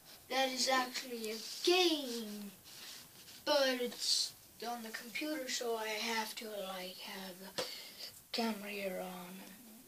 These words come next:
and stuff. That's fun. But also I'm watching Markiplier Mail. And it's pretty, really good.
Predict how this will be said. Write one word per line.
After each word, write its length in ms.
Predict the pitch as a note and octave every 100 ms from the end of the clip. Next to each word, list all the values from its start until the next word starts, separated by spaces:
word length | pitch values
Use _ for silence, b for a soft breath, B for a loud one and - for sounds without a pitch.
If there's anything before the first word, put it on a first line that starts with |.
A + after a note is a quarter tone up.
| - C#4
and 80 |
stuff. 500 | C4+ - - A3+ A3 - - - - - - - - - -
That's 220 | D#4 D4+ -
fun. 360 | F#4 F4+ B3+ A3+ - - - - - - - - - - - - - - - - - - - - - - - - - B B B B B B - -
But 880 | D#4+ D#4+ D#4+ D#4+ D#4 D#4 D#4 D4+
also 480 | - D#4+ D#4 - C#4+
I'm 340 | C4 B3+ A#3+ A#3
watching 400 | A#3 A#3 - G#3 G3 F#3+ F#3+ G3
Markiplier 840 | G3 G3 - - - G3 F#3+ F#3+ F#3+
Mail. 460 | G3+ G3+ G3+ A3+ A#3+ - - - - - - - - - - - - - - - - - - - - - - - - - -
And 540 | A3+ G#3+ G#3+ G#3+ G#3+ G#3+
it's 100 | C4 -
pretty, 160 | G4
really 520 | G#4+ G4+ A4 A4+ A4 G#4+
good. 280 | C#5+ C5+